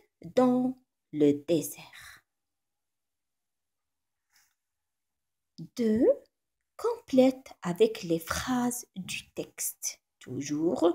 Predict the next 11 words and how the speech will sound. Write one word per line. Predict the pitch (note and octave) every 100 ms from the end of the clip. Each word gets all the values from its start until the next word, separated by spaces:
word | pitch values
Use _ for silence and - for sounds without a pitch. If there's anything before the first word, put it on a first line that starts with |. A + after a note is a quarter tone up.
| - _ _ _ _
on | C#3+
retourne | C#3+ E3+ - - A#3 C#4 C#4+
au | A#3 C#4+ - - _ _ _
texte. | - - - - - - B2 _ _ _ _ _ _ -
Le | C4+ A4+
fennec | A#4 - G3 F#3+ D#3 C#3+ - - - _ -
a | D4 C4+
la | A3 G3+
taille | - B3+ A#3 D#3+
d'un | - F#3 D#3+ - _ _ _ _ _ _ _ _ _ -
quoi ? | - D3 -